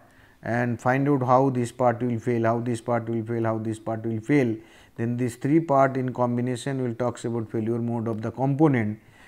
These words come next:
Now, for this subsystem, these two component failure modes will be subsystem failure modes, and then mm, ultimately, these two subsystem failure mode will be the sub-subsystem failure mode will be the subsystem failure mode,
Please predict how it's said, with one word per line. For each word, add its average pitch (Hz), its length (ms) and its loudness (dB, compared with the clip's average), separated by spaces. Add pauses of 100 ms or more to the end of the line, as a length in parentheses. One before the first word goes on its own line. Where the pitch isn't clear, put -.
(160)
Now, 117 120 -2
for 131 200 2
this 131 260 0
subsystem, 127 800 -2
these 117 200 -4
two 143 200 -4
component 127 540 -4
failure 117 280 -2
modes 113 320 -6
will 113 140 -4
be 110 120 -6
subsystem 117 580 -8
failure 120 220 -4
modes, 107 420 -6 (580)
and 131 340 0
then 139 400 4 (380)
mm, 117 220 -4
ultimately, 127 480 0
these 139 320 2
two 147 120 -2
subsystem 131 680 0
failure 120 260 0
mode 117 260 -2
will 117 120 0
be 113 140 -2
the 107 360 -10
sub-subsystem 123 640 0
failure 117 180 -4
mode 117 200 -2
will 113 80 -2
be 110 140 -2
the 110 100 -2
subsystem 113 600 -8
failure 110 260 -4
mode, 104 280 -4